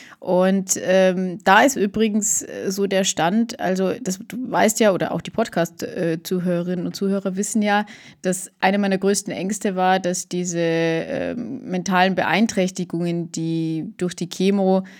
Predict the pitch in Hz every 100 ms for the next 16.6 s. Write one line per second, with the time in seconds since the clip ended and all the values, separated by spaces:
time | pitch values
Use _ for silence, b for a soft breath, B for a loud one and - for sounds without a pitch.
0 | B B - 196 185 240 294 226 226 -
1 | 240 226 226 214 - 190 214 247 254 208
2 | 226 220 214 180 196 190 196 196 202 202
3 | 185 190 185 202 - 196 185 185 b b
4 | b b - 185 240 233 226 - - -
5 | 175 190 185 - 190 196 175 175 170 -
6 | - 202 185 175 - 220 208 190 170 165
7 | 165 226 240 220 196 190 214 208 202 185
8 | 180 190 190 190 190 180 175 180 190 160
9 | 170 214 - 165 165 208 233 - B B
10 | B B 170 185 175 190 190 190 180 180
11 | 196 - - 185 240 - - 175 190 196
12 | 208 196 - 175 185 185 180 - 190 165
13 | 180 131 180 - 180 175 165 170 - -
14 | 67 - - - 175 180 - 190 170 175
15 | 165 160 - 160 170 156 156 151 156 156
16 | 151 - 143 135 - 185